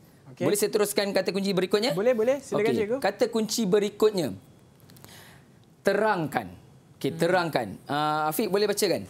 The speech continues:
Speaker 1: Boleh. Gaya pengurusan negatif boleh menyebabkan persekitaran kerja yang tidak kondusif dan tidak produktif.
Speaker 2: Okey.
Speaker 1: Terangkan gaya pengurusan yang dimaksudkan.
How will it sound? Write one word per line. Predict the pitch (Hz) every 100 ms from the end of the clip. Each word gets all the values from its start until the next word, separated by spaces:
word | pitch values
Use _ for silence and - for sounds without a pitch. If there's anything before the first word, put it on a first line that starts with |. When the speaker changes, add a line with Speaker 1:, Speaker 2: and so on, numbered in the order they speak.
| -
Speaker 1:
Boleh. | 190 233 190 127
Gaya | 165 202 240 277 285
pengurusan | - 254 247 247 240
negatif | 226 220 220 247 240
boleh | 208 175 196 214 214
menyebabkan | 196 180 175 - 180 165
persekitaran | - 196 190 - - 170 - 160 151 147 139
kerja | 139 123 131 139
yang | 131 123
tidak | - 151 151 139 -
kondusif | 170 151 135 123 - 262 - - - -
dan | 185 170
tidak | 170 175 - -
produktif. | 165 151 - - 123 - - -
Speaker 2:
Okey. | 123 107 233 254
Speaker 1:
Terangkan | 262 262 254 262 254 226
gaya | 208 208 233 240
pengurusan | 220 208 202 202 196 185 156
yang | 180
dimaksudkan. | 185 151 160 147 135 - 135 - 131